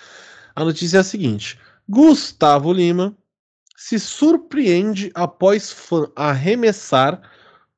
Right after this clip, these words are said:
pacote de granola como presente durante show em Anápolis.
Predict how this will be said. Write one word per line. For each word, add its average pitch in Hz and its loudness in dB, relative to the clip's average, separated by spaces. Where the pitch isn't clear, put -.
pacote 214 0
de 180 -10
granola 175 0
como 202 4
presente 190 -2
durante 170 -2
show 156 -4
em 180 -4
Anápolis. 139 -4